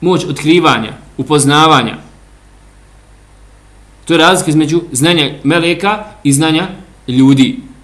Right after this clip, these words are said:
I Allah subhanahu wa ta'ala je znao ko će griješiti i da će njegove stvorenja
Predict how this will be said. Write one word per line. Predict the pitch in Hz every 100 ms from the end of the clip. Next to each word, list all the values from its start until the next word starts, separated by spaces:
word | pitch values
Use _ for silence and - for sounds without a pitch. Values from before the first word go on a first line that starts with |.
| - - - - -
I | 151
Allah | 190 220
subhanahu | 214 156 208 214
wa | 196
ta'ala | 220 208 214 214 -
je | 180
znao | 175 202 233 147 -
ko | 208
će | 208
griješiti | 160 170 180 180 - - - - - _ _ -
i |
da | 165
će | 170
njegove | 185 180 165 143
stvorenja | 151 156 185 165